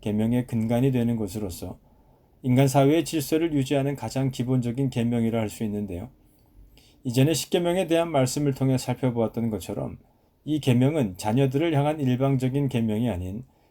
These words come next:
부모와 자녀 상호 간에 지켜져야 하는 계명으로 주어진 것입니다. 그렇기 때문에 하나님께서 이스라엘 백성에게 말씀하시는 거룩이란 상호 관계에 있어서의 거룩을 의미하는 것이지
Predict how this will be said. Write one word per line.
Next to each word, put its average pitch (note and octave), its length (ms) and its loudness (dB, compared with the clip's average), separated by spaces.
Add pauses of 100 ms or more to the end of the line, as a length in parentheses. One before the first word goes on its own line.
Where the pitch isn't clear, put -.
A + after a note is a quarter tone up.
(120)
부모와 A#2 460 0
자녀 A#2 340 -2
상호 C#3+ 340 -2
간에 C#3 240 0
지켜져야 A#2+ 600 -2
하는 A#2 220 -2
계명으로 G#2+ 560 -2
주어진 A2 340 -2
것입니다. G2 500 -6 (880)
그렇기 C3+ 280 4
때문에 C#3+ 520 2 (500)
하나님께서 D#3+ 540 0
이스라엘 E3+ 480 -2
백성에게 C#3+ 500 0
말씀하시는 A#2+ 800 0
거룩이란 A2 760 -4
상호 D3+ 400 -2
관계에 A#2+ 540 0
있어서의 B2+ 560 0
거룩을 A2+ 460 -2
의미하는 A2 420 -2
것이지 G2+ 480 -6